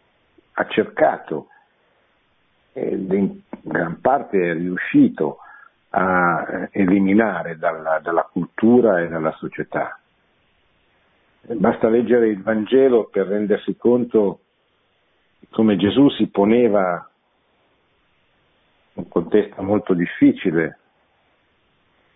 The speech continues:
nel, nel rapporto con, con le donne, che lo seguirono, che lo aiutarono, che furono, eh, discepole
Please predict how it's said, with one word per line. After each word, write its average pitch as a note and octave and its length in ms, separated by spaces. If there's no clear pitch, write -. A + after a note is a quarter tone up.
nel, - 140
nel F#2 200
rapporto F#2 580
con, E2 640
con E2+ 180
le E2 120
donne, E2 460
che - 140
lo F#2 100
seguirono, G2 840
che - 100
lo F2 160
aiutarono, E2+ 1120
che - 140
furono, G#2+ 640
eh, F#2+ 380
discepole G2 1160